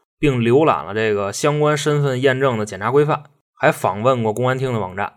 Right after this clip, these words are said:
查询时间啊，基本上集中在晚上十一点到第二天的早上七点。十七号的上午呢，马加爵实施完这个所有犯罪以后啊，就很想和他几个同学打完这辈子最后一局牌。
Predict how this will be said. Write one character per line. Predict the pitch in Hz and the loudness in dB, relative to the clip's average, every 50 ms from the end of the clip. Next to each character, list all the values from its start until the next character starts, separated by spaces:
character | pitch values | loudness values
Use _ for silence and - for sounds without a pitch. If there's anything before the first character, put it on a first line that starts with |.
| _ _ - | _ _ -14
查 | - - 127 151 | -4 0 0 2
询 | 160 160 165 165 | 2 2 -2 -2
时 | 147 147 147 | -2 -4 -4
间 | 151 156 151 | -2 0 0
啊， | 147 127 101 98 | 0 0 -2 -4
基 | - - - 170 175 | -6 -8 -4 -2 -2
本 | 156 - 113 90 90 | 0 0 -2 -4 -4
上 | 98 101 101 | -8 -10 -12
集 | 101 - - 120 127 | -10 -10 -8 -6 -2
中 | 127 139 143 143 | -2 -2 -2 0
在 | 139 123 107 98 | 0 0 0 0
晚 | 98 92 92 | -2 -2 -2
上 | 98 | -4
十 | 107 - - 120 | -4 -6 -6 -4
一 | 123 123 | -2 -2
点 | 113 - 65 82 87 101 | -2 -2 -4 -8 -12 -6
到 | - 113 113 110 | -2 -2 -2 -2
第 | 110 - 123 120 | -2 -2 2 2
二 | 110 110 104 104 | 4 4 2 0
天 | 113 113 110 107 107 | -2 -4 -6 -6 -6
的 | 101 95 90 | -6 -8 -8
早 | - - 95 87 | -6 -4 -4 -4
上 | 95 98 | -4 -8
七 | - - - 117 | -10 -10 -8 -8
点。 | 101 - - - _ _ _ _ _ _ _ | -8 -8 -10 -12 _ _ _ _ _ _ _
十 | - - - 185 190 | -14 -6 -2 -2 0
七 | 190 202 214 220 | 0 2 2 4
号 | 214 190 151 | 4 4 4
的 | 151 175 | 2 0
上 | 170 - 190 151 110 101 90 | 0 0 0 0 0 -2 -4
午 | 78 82 | -8 -10
呢， | 92 95 104 107 | -12 -12 -12 -10
马 | 104 95 101 | -8 -6 -2
加 | 117 139 151 | 0 0 0
爵 | 139 123 135 | 0 0 -2
实 | 139 - - 127 131 | -2 -2 -4 -4 -4
施 | 131 135 147 | -2 -2 -2
完 | 139 117 110 127 139 | -2 0 -2 -4 -2
这 | 131 123 110 | -2 -2 -2
个 | 98 98 | -4 -4
所 | - - 110 123 | -6 -4 0 0
有 | 135 113 | 0 0
犯 | 123 117 113 | 0 -2 -2
罪 | 120 120 95 78 | -2 -4 -4 -6
以 | 90 | -4
后 | 101 120 117 92 | -2 0 0 0
啊， | 65 52 50 - - - | -2 -4 -8 -12 -16 -10
就 | - 120 | -10 -8
很 | - - - 113 135 151 | -8 -6 -4 -2 -2 -2
想 | 135 98 90 | -2 -2 -4
和 | 104 110 | -4 -4
他 | 117 127 | -4 -4
几 | 123 104 | -4 -4
个 | 87 90 | -6 -4
同 | - - 113 123 | -2 -2 -2 -2
学 | 117 107 98 104 113 113 _ _ _ _ | -2 -2 -2 -4 -4 -6 _ _ _ _
打 | - - 98 101 | -2 0 0 2
完 | 104 110 123 135 | 2 0 2 2
这 | 147 147 | 2 2
辈 | 139 147 131 117 104 | 2 2 2 2 0
子 | 101 101 | -2 -2
最 | - 139 135 | 2 2 2
后 | 123 131 120 110 | 2 2 0 0
一 | |
局 | 101 107 113 | 0 0 2
牌。 | 120 - 90 95 110 - | 2 2 0 -2 -10 -14